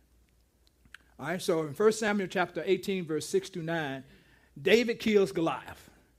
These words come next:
Remember Saul was telling him, "You need to put on this type of armor. As a matter of fact, I'm gonna give you the best armor of the best armor that I got, and I want you to put that on and fight Goliath, 'cause none of my warriors ever, they were afraid of him."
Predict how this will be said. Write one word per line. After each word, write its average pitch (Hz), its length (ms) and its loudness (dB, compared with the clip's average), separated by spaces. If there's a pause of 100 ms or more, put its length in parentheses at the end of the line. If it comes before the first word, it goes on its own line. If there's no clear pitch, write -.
(160)
Remember 180 200 -4
Saul 196 440 0 (220)
was 151 100 -12
telling 185 280 2
him, 185 180 0
"You 185 180 0
need 185 180 0
to - 60 -14
put 190 120 0
on 160 160 -2
this 196 160 2
type 185 240 0
of 170 100 -6
armor. 185 380 -2 (200)
As 147 60 -16
a - 20 -4
matter 185 200 2
of - 40 -10
fact, 202 220 -2
I'm 185 60 -6
gonna 196 120 -2
give 190 140 6
you 180 280 -2
the 135 120 -6
best 185 320 0
armor 190 280 0
of 156 60 0
the 151 60 -4
best 175 260 0
armor 180 280 -2
that 160 140 0
I 165 120 2
got, 160 220 -2 (100)
and 131 140 -10
I 143 40 -4
want 160 280 -6
you 208 80 -2
to 180 80 2
put 208 240 -4
that 196 160 4
on 135 280 -6 (220)
and 151 120 -10
fight 165 240 2
Goliath, 156 460 -2
'cause 156 160 -6
none 196 220 2
of 202 60 2
my 202 160 2
warriors 160 640 4 (340)
ever, 170 320 0 (240)
they 175 180 4
were 185 160 4
afraid 202 360 6
of 135 80 -4
him." 123 160 -10